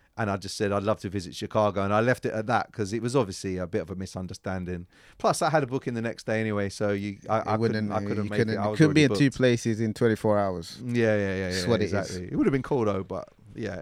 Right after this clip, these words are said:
Speaker 1: Ah, happens, innit?
Speaker 2: I feel like we was talking about something earlier and you just,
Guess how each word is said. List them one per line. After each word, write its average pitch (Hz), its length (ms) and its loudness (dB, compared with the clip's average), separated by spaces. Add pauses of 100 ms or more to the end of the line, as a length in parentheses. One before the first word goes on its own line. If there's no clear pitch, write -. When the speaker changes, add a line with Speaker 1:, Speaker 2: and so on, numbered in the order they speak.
Speaker 1:
Ah, 285 400 0 (800)
happens, 107 320 -4
innit? 117 200 -2 (760)
Speaker 2:
I 147 80 6
feel 208 240 12
like 170 280 12
we 170 100 10
was 156 180 6
talking 196 320 6
about 160 300 6
something 143 520 2
earlier 120 540 6
and 117 200 2
you 117 120 6
just, - 480 0